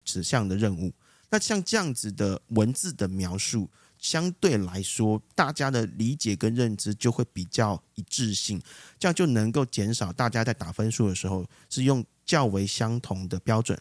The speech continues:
来做评分。刚有提到，我们除了请老板跟合作同事评分以外，务必请他们附上他们对于这一个分数的看法跟原因。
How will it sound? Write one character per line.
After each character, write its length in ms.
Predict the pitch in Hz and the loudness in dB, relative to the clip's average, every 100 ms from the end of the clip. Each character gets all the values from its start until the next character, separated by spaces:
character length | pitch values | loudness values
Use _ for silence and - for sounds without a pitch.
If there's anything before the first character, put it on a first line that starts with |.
| _ | _
来 120 | 92 | -8
做 160 | 95 101 | 0 0
评 220 | - 90 | 0 -6
分。 220 | 92 90 90 - _ _ - | -6 -6 -8 -12 _ _ -4
刚 140 | 165 | -2
有 60 | 175 | 0
提 140 | - | 0
到， 260 | 110 110 92 - _ _ | 2 2 2 -10 _ _
我 80 | 117 | 2
们 140 | 143 | 2
除 200 | - 165 | 2 0
了 60 | 156 - | 0 0
请 340 | - 107 98 | -4 -2 -2
老 220 | 95 104 | 0 2
板 260 | 117 104 90 | 2 0 0
跟 260 | 101 101 | 0 0
合 140 | 104 104 | 0 0
作 160 | 120 | 0
同 180 | 110 92 | 0 -2
事 140 | - 107 | -2 -2
评 200 | - 98 | -2 -2
分 180 | 139 127 | 0 0
以 80 | |
外， 300 | 90 104 90 - - _ - | 0 0 -2 -6 -20 _ 2
务 140 | 151 | 2
必 200 | 151 131 | 2 0
请 300 | - - 98 | -2 -6 -6
他 200 | - 135 | -2 0
们 160 | 135 110 | 2 0
附 260 | - 127 | -2 -2
上 360 | 107 - 110 - - | 0 -2 -4 -6 -6
他 180 | - | -2
们 160 | 143 120 | 2 0
对 220 | - 123 | 2 0
于 60 | 95 - | 0 -4
这 200 | 131 - - | -6 -6 -6
一 100 | 107 | -6
个 160 | 104 | -4
分 340 | - - 107 104 | -6 -2 0 0
数 300 | - 107 - _ _ | 0 -2 -2 _ _
的 100 | 104 - | -8 -6
看 300 | - 156 95 | 0 2 0
法 200 | 87 82 | -2 -8
跟 240 | 80 98 101 | -2 -2 0
原 140 | 92 | -2
因。 360 | 90 85 90 | -2 -6 -6